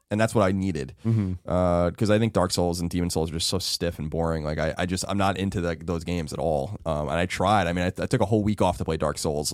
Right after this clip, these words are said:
Speaker 1: last year, um, just to see if I can get back into it. I'm like, "I just, I just don't like it,"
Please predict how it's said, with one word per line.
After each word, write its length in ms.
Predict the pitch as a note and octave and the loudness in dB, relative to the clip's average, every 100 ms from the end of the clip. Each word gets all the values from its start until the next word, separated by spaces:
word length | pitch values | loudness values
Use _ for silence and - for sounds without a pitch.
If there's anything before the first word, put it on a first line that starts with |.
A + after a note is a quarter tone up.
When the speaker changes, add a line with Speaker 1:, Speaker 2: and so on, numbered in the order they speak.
| - | -2
Speaker 1:
last 260 | E2+ D#2 D#2+ | -2 -2 -4
year, 260 | D#2 C#2 - - _ _ - | -2 -4 -8 -20 _ _ -4
um, 240 | D2 D#2 | -2 -2
just 240 | F2 F2+ - | -2 -4 -4
to 60 | |
see 220 | - G#2 F2+ | -4 0 0
if 100 | D2 | 0
I 80 | E2 | 0
can 300 | F2 D#2 E2 | -2 -2 -4
get 220 | - F2 | -2 0
back 160 | E2+ G#2 | 0 0
into 160 | G2+ | 0
it. 60 | C#2 | -2
I'm 60 | D#2+ | -4
like, 120 | D#2+ | -6
"I 40 | |
just, 260 | F#2 A2 - | -8 -10 -10
I 60 | G2+ | -10
just 220 | G#2+ - - | -8 -10 -4
don't 300 | G2 G2+ - | 0 0 -2
like 240 | F2 F#2 | -4 -4
it," 160 | C#2 - | -6 -14